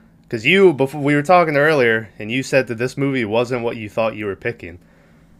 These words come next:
So I don't know if that means you like it, or if it means,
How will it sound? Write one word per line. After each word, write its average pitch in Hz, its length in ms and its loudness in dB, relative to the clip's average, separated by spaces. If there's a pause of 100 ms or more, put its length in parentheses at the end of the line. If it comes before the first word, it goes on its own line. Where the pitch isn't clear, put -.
So 127 140 0
I 131 100 6
don't 160 300 4
know 160 160 4
if 139 60 -2
that 151 180 8
means 143 300 0
you 120 200 -2
like 131 320 4
it, 247 240 2
or 147 220 4
if 139 260 0
it 143 160 2
means, 139 560 -2